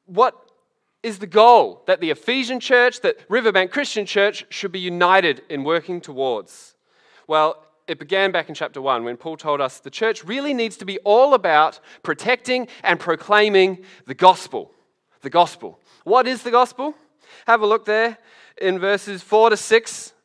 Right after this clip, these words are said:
of our passage. Verse four, God wants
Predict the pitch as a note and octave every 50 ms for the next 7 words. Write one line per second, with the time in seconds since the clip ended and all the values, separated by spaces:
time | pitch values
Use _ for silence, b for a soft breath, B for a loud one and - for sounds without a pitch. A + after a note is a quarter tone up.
0 | _ _ D#3+ D#3 E3 E3+ E3+ E3+ E3+ F3 E3+ E3+ _ _ _ _ _ _ _ F3
1 | E3+ F3 - G#3 A3 G#3 - - - - _ _ _ _ _ _ _ _ _ _
2 | _ _ _ _ _ _ _ _ _ _ _ _ _ _ _ _ _ _ _ _
3 | _ _ _ _ _ _ _ _ _ - C#3+ E3+ F3 - - G3+ G3 F3 D3 E3
4 | D#3 D#3+ F3 E3 E3+ D#3 C#3 - -